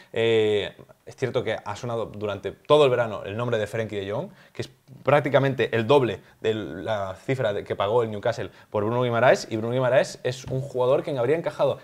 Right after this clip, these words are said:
a la perfección en el Manchester United porque ya lo ha demostrado en el Newcastle.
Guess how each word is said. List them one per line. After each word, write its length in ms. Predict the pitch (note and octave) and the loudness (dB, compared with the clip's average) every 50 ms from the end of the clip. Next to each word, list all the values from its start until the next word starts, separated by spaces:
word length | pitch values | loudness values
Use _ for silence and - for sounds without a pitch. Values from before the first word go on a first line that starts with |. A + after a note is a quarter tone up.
| - - - | -12 -2 2
a 80 | C#3+ | 2
la 100 | D3+ C#3+ | 2 4
perfección 380 | D#3 C#3+ C3+ C#3 C3 - E3 D3+ | 2 -2 -4 -6 -6 -4 -4 -2
en 80 | C#3 | -2
el 40 | C3 | -2
Manchester 300 | C3 C#3+ D#3 F#3 E3+ F3 | -2 -2 -4 -4 -4 -4
United 240 | D#3+ D#3 E3+ A3 G#3+ - - - - | -4 -4 -4 -4 -6 -6 -14 -12 -2
porque 240 | - D3 C3 D3 C3+ | -2 0 2 2 2
ya 120 | C3 E3+ G3+ | 4 6 6
lo 60 | A3+ A3 | 6 6
ha 60 | F#3 | 6
demostrado 680 | F3+ D3+ C#3 B2 - - - F#3 G3 F3+ A2+ - - - - | 4 2 0 -2 -2 0 2 4 4 4 2 -2 -4 -12 -8
en 140 | G#2 G#2+ G#2+ | -6 -6 -6
el 220 | G2+ G2+ G2 G2 G2 | -6 -6 -8 -8 -8
Newcastle. 340 | F#2+ F2+ G2 F#2+ - - | -6 -6 -6 -6 -6 -14